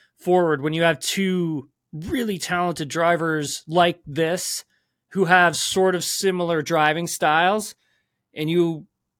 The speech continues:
push them forward and you push the team forward, and, and that's what they are doing. Like, that's why we've also seen these huge jumps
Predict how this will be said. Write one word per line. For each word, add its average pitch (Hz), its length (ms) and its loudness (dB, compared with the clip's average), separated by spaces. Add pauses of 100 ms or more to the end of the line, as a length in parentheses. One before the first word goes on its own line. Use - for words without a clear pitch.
(600)
push 220 440 2
them 170 260 0
forward 151 440 0
and 147 120 -6
you 147 80 -4
push - 460 0
the 160 120 -14
team 175 340 -2
forward, 156 400 -2
and, 147 280 -6 (180)
and 160 200 -4
that's 175 280 2
what 165 160 -6
they 160 160 0
are 147 100 0
doing. 139 360 -4
Like, 135 240 -6
that's 180 320 2
why 165 300 2
we've 151 180 -2
also 151 260 0
seen 151 400 -6
these 139 300 -8
huge 165 720 -8
jumps 156 720 -6